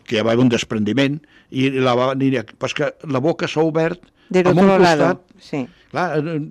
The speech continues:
Speaker 2: Tú no sabes por dónde se va a abrir.
Speaker 1: és, és aleatori totalment. Per cert, només una anècdota, a la illa del costat, la Gomera, que la vaig visitar, ens van explicar que qui estiueja i passa temps allà és la senyora Merkel.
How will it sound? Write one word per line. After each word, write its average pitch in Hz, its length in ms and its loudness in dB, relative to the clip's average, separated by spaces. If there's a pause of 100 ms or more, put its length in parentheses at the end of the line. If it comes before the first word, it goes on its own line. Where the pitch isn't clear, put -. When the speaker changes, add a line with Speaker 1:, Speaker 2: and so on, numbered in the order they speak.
(220)
Speaker 2:
Tú 196 100 -4
no 208 100 2
sabes 220 360 2
por 185 120 -4
dónde 180 220 0
se 160 100 -2
va 180 100 0
a - 40 0
abrir. 156 200 0
Speaker 1:
és, 135 120 -2
és 160 160 -2
aleatori 170 560 0
totalment. 113 580 -4 (800)
Per 143 140 -2
cert, 175 160 0
només 180 220 4
una 170 100 4
anècdota, 156 460 4
a 180 40 4
la 143 160 4
illa 147 220 4
del 135 140 2
costat, 123 360 -6
la 143 120 -4
Gomera, 123 500 -4
que 117 100 -10
la 107 240 -10
vaig 110 140 -4
visitar, 110 320 -6
ens 113 120 -8
van 120 140 -4
explicar 123 460 -8
que 123 160 -6 (640)
qui 127 240 2
estiueja 127 760 0
i 123 100 -2
passa 123 280 -4
temps 123 280 -4
allà 113 260 -2
és 139 80 -12
la 139 80 -10
senyora 113 320 -6
Merkel. 104 400 -8